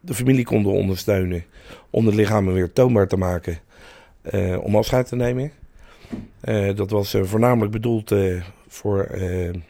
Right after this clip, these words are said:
het jongetje van de, van het gezin, die op dat moment nog niet wist dat zijn vader, moeder en zijn zus waren omgekomen,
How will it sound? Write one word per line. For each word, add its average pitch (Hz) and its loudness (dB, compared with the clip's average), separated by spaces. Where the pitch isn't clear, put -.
het 95 -10
jongetje 113 -2
van 117 -2
de, 117 0
van 117 -6
het 110 -4
gezin, 117 -2
die - -2
op 104 -4
dat 113 2
moment 101 2
nog 98 -2
niet 120 0
wist 104 -2
dat 107 -2
zijn 107 0
vader, 107 0
moeder 107 0
en 113 -2
zijn 104 0
zus 107 -4
waren 98 -2
omgekomen, 123 -2